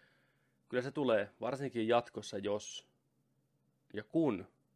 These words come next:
me ruvetaan enemmän nauhoittaa livenä näitä, niin keksitään keino, millä saadaan niinku videoa, kuvaa, näitä ääniefektejä ynnä muita suoraan tähän itse lähetykseen sitten, että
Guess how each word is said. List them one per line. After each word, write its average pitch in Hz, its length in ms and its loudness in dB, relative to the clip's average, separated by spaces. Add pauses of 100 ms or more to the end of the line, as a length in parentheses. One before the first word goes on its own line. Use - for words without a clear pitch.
(640)
me 110 80 -2
ruvetaan 104 380 -2
enemmän 104 320 -2
nauhoittaa 107 460 -4
livenä 123 380 0
näitä, 98 340 -6
niin 95 340 -6 (1080)
keksitään 151 420 2
keino, 113 440 4 (420)
millä 117 140 -2
saadaan 110 380 2
niinku 104 360 -6 (460)
videoa, 110 680 2 (120)
kuvaa, 104 600 -2 (680)
näitä 107 260 -2 (760)
ääniefektejä 113 760 0
ynnä 104 160 -2
muita 104 340 -4
suoraan 110 400 4
tähän 104 220 -4
itse 104 300 -4 (140)
lähetykseen 117 640 -4
sitten, 98 340 -10
että - 240 -12